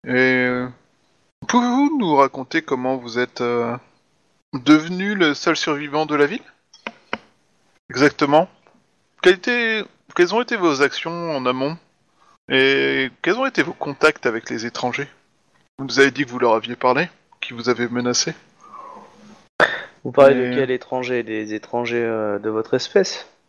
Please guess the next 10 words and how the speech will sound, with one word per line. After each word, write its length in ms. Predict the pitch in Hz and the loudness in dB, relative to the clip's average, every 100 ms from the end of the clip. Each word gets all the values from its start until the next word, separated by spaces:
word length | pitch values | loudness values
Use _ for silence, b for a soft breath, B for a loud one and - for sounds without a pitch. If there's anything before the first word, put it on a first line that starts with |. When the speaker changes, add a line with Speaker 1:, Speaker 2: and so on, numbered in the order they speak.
| _ _ - | _ _ -4
Speaker 1:
Ceux, 260 | - 131 | -2 0
non, 460 | 120 139 208 127 104 - | 2 4 4 2 -4 -12
ceux 500 | - - 123 120 113 - | -10 -8 -4 -4 -4 -2
d'avant, 460 | 117 113 190 214 | -2 2 2 2
ceux 200 | 170 - | -2 -10
qui 140 | - 117 | -12 -4
ont 80 | |
attaqué 400 | 120 - 113 120 | -4 -4 -8 -8
votre 360 | 107 110 - 120 | -6 -8 -6 -8
ville. 320 | 127 190 160 | -4 -4 -4